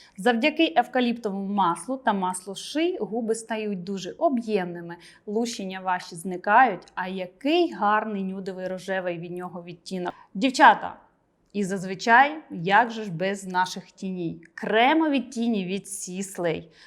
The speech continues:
а, ідеальний бронзовий відтінок на кожен день, а також для створення вашого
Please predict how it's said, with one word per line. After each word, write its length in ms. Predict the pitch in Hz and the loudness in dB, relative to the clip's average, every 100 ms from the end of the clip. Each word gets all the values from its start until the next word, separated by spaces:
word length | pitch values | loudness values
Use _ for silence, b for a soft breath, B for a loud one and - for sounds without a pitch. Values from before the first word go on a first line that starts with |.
| b | b
а, 240 | - 175 170 - | -6 -2 -2 -2
ідеальний 920 | 226 220 190 247 240 233 208 175 170 165 | -2 0 2 4 6 8 8 6 -2 -4
бронзовий 680 | 165 196 226 262 233 208 | -2 2 4 4 2 0
відтінок 760 | 196 190 - 196 190 170 156 - b _ | -2 -6 -8 -8 -4 -4 -6 -12 b _
на 160 | 190 208 | -2 -2
кожен 640 | 208 220 233 247 254 233 | 2 6 6 6 2 0
день, 460 | 175 185 165 160 - | 0 0 0 -4 -2
а 120 | 180 | -2
також 560 | 208 202 - 269 294 - | -2 -6 2 2 2 -2
для 220 | 185 214 | 0 0
створення 800 | 214 - 190 220 277 302 196 165 170 170 | -2 -10 4 6 6 4 0 -4 -8 6
вашого 800 | 202 208 262 - 185 165 165 | 8 10 8 4 -10 -6 -8